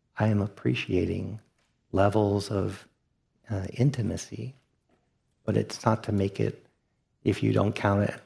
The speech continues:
all the leaves, you failed floating down the river, but just so you don't space out, so you can then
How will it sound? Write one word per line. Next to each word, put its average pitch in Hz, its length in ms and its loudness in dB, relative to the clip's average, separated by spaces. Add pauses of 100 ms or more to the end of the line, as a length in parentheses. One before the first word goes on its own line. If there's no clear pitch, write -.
(140)
all 101 200 4
the 98 100 0
leaves, 92 600 -2
you 98 100 0
failed 98 680 0 (120)
floating 98 440 0
down 95 200 -4
the 95 80 -6
river, 95 480 -4 (600)
but 143 100 0
just - 160 2
so 156 80 0
you 156 100 6
don't 143 180 2
space - 340 2
out, 117 360 -4 (340)
so - 180 -2
you 98 140 2
can 101 240 0
then 101 360 2